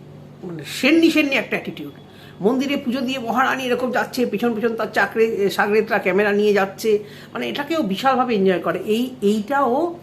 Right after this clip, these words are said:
শ্বশুরবাড়িতেও করে এসছে, পুরো দাপিয়ে রেখেছিল, যার জন্য সন্দীপের বাবা কিন্তু বলেছিল যে ও থাকতে আমি একটা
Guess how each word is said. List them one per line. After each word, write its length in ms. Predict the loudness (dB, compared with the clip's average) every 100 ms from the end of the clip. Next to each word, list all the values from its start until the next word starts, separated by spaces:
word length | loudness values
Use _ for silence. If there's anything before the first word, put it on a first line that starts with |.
| -14 -6
শ্বশুরবাড়িতেও 640 | -4 -4 -2 -2 -2 -4
করে 240 | -2 -2 -4
এসছে, 340 | -8 -12 -14 -14 -20 -20 -8
পুরো 140 | -4
দাপিয়ে 520 | -2 2 2 0 -4
রেখেছিল, 680 | -4 -4 -6 -6 -4 -2 -4 -10 -20 -8
যার 200 | -4 0
জন্য 180 | 2 2
সন্দীপের 340 | 2 2 2
বাবা 200 | 2 0
কিন্তু 300 | 0 -2 0
বলেছিল 480 | 2 2 2 2 2
যে 140 | 2 2
ও 280 | 2 0
থাকতে 360 | 0 -2 -2 -4
আমি 160 | -2 -2
একটা 300 | -4 -6